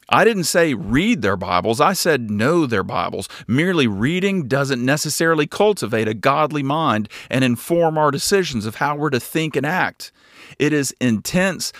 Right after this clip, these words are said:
study of God's Word that the Holy Spirit can use to affect incredible change in our lives and make us more like Jesus. Before the priests,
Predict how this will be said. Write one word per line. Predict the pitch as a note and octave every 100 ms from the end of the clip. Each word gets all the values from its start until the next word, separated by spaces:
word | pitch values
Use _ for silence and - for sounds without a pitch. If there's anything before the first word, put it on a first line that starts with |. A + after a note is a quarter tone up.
| -
study | - - - D#3 D#3 C#3
of | G#2+ -
God's | B2+ C3 A#2
Word | A2+ C#3+ B2+ G#2
that | G2+ G#2+
the | G#2
Holy | D#3 E3
Spirit | D3 - C3+ A2
can | C3+ G#2
use | A#2 F3 D#3+ B2+ -
to | - A#2+ -
affect | B2 C3+ D3+ - D3 C#3 - -
incredible | A2 G#2 - D3+ D3+ D3+ D3+
change | - D3+ D3 C3+ G#2+
in | - A2
our | A#2+
lives | A#2+ A#2+ G#2+ F#2+ - - C#3+
and | G2+ G2
make | G#2+ B2+ G2
us | E2+
more | G2 G#2
like | G2 F#2
Jesus. | F#2 F#2+ - - - - - _ _ _ _ _ _ _ _ _ _ _ _ _ -
Before | B2+ G3
the | G3+
priests, | F#3 E3 D#3 D3+ - -